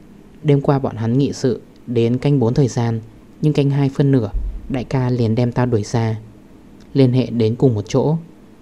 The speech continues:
Tới lúc này hắn rốt cuộc minh bạch Trương Mặc vì cái gì xác nhận Trương Thiện đối với hắn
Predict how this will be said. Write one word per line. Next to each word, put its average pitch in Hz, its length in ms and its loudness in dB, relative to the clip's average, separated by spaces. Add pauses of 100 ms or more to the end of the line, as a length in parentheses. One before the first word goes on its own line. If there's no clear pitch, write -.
(220)
Tới 123 100 4
lúc 165 140 4
này 113 340 2
hắn 110 140 -4
rốt 165 180 0
cuộc 123 160 2
minh 123 180 2
bạch 107 140 -2 (500)
Trương 156 200 6
Mặc 135 160 2
vì 113 140 0
cái 113 160 0
gì 127 180 2
xác 151 140 -2
nhận 143 300 0
Trương 131 220 0
Thiện - 220 -2
đối 110 100 -2
với 113 120 0
hắn 110 280 -2